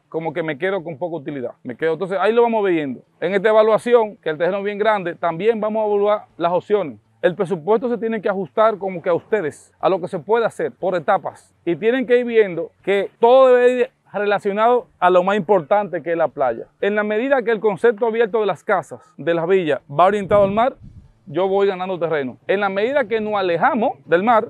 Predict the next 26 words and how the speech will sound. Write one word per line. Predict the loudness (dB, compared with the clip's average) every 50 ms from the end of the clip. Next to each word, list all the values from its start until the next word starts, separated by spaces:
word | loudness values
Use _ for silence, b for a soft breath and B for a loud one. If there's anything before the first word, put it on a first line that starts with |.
| -6 _
que | -4 -2
nos | -2 0 2
vamos | 2 2 2 2
más | 0 0
para | 2 2 4
allá, | 4 4 2 2 -2 -10 -18 -18 -16
como | -12 -10 -8 -4
que | 0
voy | 2 2 2
perdiendo | 2 0 0 4 4 4 4 4
utilidad. | 0 -2 0 2 2 2 2 2 -4 -14 -8
Entonces | 0 2 4 6 6
de | 6 6
eso | 6 4
se | 2 2
trata. | 2 2 2 2 0 -6 -2
Quiero | 4 6 6 6 8
comenzar, | 6 4 2 2 2 4 4 6 6 4 2 -2 -2
antes | 0 0 0 2 2 2
de | 2
entrar | 2 -2 -2
en | 0
materia, | 0 0 0 0 0 2 2 0 0
con | -2 -4 -4
las | -4 -4
preguntas. | -4 -4 -4 -2 -2 -4 -4 -6 -8 -10